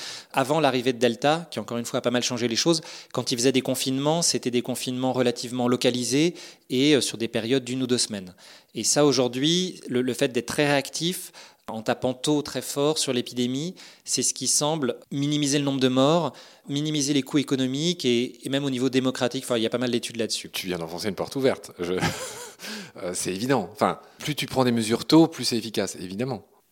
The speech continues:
Speaker 1: Oui, oui, enfin, c'est efficace, je sais pas. C'est... Après, on se demande si certaines personnes, euh, s'en rendent compte. On pourra revenir sur la situation française. Donc, juste pour la stratégie, ce qui aurait été le mieux, on pense, c'est de, voilà, de, de contrôler tôt et,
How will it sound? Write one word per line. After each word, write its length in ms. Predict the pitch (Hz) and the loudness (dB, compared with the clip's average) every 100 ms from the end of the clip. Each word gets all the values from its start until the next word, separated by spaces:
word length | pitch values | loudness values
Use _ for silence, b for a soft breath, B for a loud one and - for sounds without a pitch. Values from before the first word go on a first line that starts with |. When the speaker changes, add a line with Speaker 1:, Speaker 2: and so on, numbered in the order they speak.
| _ | _
Speaker 1:
Oui, 360 | 165 208 277 285 | 4 6 6 6
oui, 140 | 202 240 | 6 4
enfin, 220 | - 135 | 6 6
c'est 180 | - 131 | 6 2
efficace, 460 | 123 127 151 147 - | 2 2 2 2 2
je 60 | |
sais 160 | 113 127 | 2 4
pas. 180 | 180 170 | 4 4
C'est... 300 | - 117 117 | 2 2 2
Après, 200 | - 147 | 0 -4
on 80 | |
se 60 | 113 | 0
demande 300 | 127 147 156 | 2 4 4
si 160 | - 120 | 4 4
certaines 340 | 127 - 131 | 2 2 0
personnes, 400 | 139 - 156 151 | 2 2 2 4
euh, 140 | 120 | 4
s'en 160 | 117 123 | 4 2
rendent 160 | 139 160 | 0 -2
compte. 180 | 160 | -4
On 80 | 117 | -4
pourra 200 | 110 117 | 0 2
revenir 300 | 113 123 143 | 2 0 0
sur 120 | - | 2
la 80 | 131 | 4
situation 480 | 127 131 143 127 143 | 4 4 4 4 2
française. 360 | 139 123 123 110 B B B B | 0 0 0 -2 B B B B
Donc, 240 | 151 160 170 | 0 2 2
juste 180 | 190 | 2
pour 120 | 185 147 | 4 4
la 100 | 131 | 4
stratégie, 460 | - 143 143 196 | 2 0 0 2
ce 80 | - | 2
qui 80 | 135 | 2
aurait 100 | 127 | 2
été 140 | 139 | 0
le 80 | 131 | -2
mieux, 160 | 143 147 | -2 -2
on 100 | 131 | -2
pense, 300 | 156 185 - | -2 0 -2
c'est 140 | 127 | 0
de, 80 | 117 | 0
voilà, 260 | 110 104 | 2 0
de, 180 | 95 104 | -2 -8
de 140 | 113 120 | -6 -4
contrôler 440 | 151 156 165 151 | -2 2 4 2
tôt 460 | 147 170 202 214 - | 4 4 4 2 2
et, 340 | 180 196 220 | 4 4 2